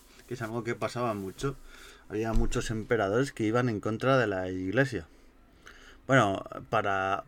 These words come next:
para ejemplo, el propio Carlos quinto. Carlos quinto, eh,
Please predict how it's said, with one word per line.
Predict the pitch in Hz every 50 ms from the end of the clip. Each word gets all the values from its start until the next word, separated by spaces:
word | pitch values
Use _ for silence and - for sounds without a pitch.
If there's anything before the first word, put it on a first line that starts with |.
| -
para | - 110 101 98 95
ejemplo, | 95 - - 101 98 95 - 127 135 143
el | - 117 110
propio | - 113 104 98 117 110 -
Carlos | - 107 101 98 101 101 98 - -
quinto. | - 202 190 131 - - 85 - - - - _ _ _ _ _ _ _ - - - - - - - - - _ _
Carlos | - 117 110 107 113 120 113 -
quinto, | - 156 165 156 143 131 113 104 104 104 104 107 - - -
eh, | - - 117 110 107 107 104 107 104